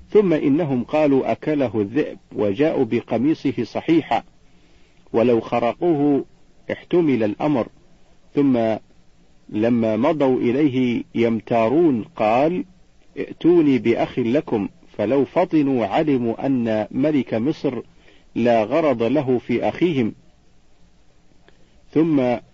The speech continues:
حبسه بحجة، ثم قال: "هذا الصواع يخبرنا أنه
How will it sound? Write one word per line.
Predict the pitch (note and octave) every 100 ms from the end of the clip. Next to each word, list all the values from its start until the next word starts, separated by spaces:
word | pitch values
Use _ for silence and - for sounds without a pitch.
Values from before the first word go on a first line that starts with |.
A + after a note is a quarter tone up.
| _ - _ - - _ - -
حبسه | - A2+ D#3 E3 D3 B2 A2+
بحجة، | G#2+ - E3 A#2 G#2 - _ - _ _ _ _ _ _ _
ثم | - A2
قال: | A2 - E3 D3 - -
"هذا | A2+ D3 B2+ A#2
الصواع | - A#2+ A#2+ D3+ B2
يخبرنا | B2 A2+ - B2+ E3 C#3 A2+ G#2+ A2
أنه | A2+ B2+ B2+